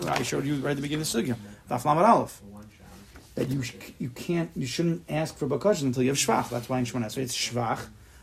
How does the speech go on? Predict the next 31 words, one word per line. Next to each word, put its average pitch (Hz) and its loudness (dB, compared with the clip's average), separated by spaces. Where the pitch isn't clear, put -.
bakash, 123 2
and 135 2
then 127 4
we 127 2
sandwich 120 -2
it 123 0
at 123 -2
the 123 -8
end 113 0
with 117 -6
hodah. 170 0
So - -6
this 170 4
Gemara, 147 2
all 147 -2
these 156 -2
Gemaras 131 0
and 120 0
all 135 0
these 127 0
rules 135 0
is 127 -6
specifically 156 -2
referring 139 -4
to 127 -4
a 120 -2
person's 123 -4
asking 131 -4
bakashas, 117 -6
bakashas, 120 -6
bakashas. 131 0